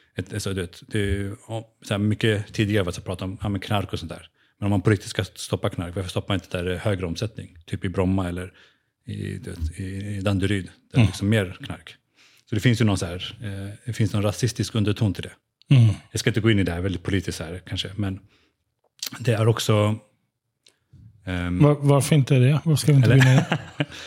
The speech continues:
Speaker 1: <laughs> Jag tror att det, det känns som att det kan vara väldigt... Eh, min vana är att det kan vara väldigt, eh, känsligt för många.
Speaker 2: Mhm.
Speaker 1: Ja, det kanske inte
Speaker 2: Du såg
Speaker 1: är
Speaker 2: arg ut nämligen.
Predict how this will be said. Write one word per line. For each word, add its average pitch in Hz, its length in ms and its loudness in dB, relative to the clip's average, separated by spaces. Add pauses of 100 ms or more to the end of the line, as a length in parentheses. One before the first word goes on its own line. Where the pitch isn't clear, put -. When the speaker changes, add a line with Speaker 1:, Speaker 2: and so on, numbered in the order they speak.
(200)
Speaker 1:
<laughs> 147 80 -4
Jag 139 80 4
tror 196 140 6
att 170 60 4
det, 170 80 4
det 143 220 2
känns 156 220 4
som 151 120 4
att 135 60 6
det 135 60 4
kan 123 180 2
vara 123 100 4
väldigt... 113 520 2
Eh, 104 60 2 (680)
min 117 180 4
vana 110 260 4
är 104 60 2
att 92 60 -4
det 98 80 -2
kan 101 120 -2
vara 98 100 -2
väldigt, 92 460 -4
eh, 92 160 -4
känsligt - 440 -2
för - 100 -10
många. 90 160 -8 (360)
Speaker 2:
Mhm. 160 280 4 (180)
Speaker 1:
Ja, 95 260 -4
det 95 80 -6
kanske 113 220 -4
inte 87 260 -10 (100)
Speaker 2:
Du 139 120 8
såg 131 180 4
Speaker 1:
är 95 40 -8
Speaker 2:
arg 135 240 6
ut 104 180 2
nämligen. 101 300 2